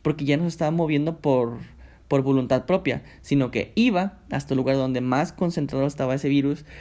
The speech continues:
y hacían todo lo posible por mantener vivo el huésped, o sea, el gusanito,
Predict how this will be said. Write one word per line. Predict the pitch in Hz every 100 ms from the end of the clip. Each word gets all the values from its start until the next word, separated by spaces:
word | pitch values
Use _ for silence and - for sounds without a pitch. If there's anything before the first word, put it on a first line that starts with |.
| - - -
y | 139 147 135 127 113 101 73 - - -
hacían | 143 - 156 151
todo | 151
lo | 151 170
posible | 175 170 147 147 - - - -
por | 151 135 131 - - - - - - - -
mantener | 151 143 143 147 156
vivo | 160 180 156 - -
el | 139 147
huésped, | 135 143 143 180 - -
o | -
sea, | - 90 - -
el | 107 107
gusanito, | 113 117 131 135 131 135 123 117 107 - -